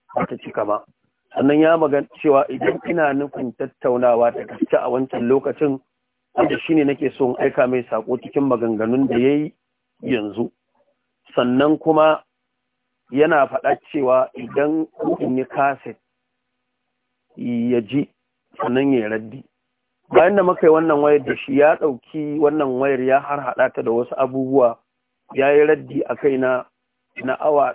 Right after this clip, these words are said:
ɗaya da minti arba'in da wani abu.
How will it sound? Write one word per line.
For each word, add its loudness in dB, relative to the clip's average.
ɗaya 0
da 0
minti -4
arba'in -2
da 2
wani 2
abu. -12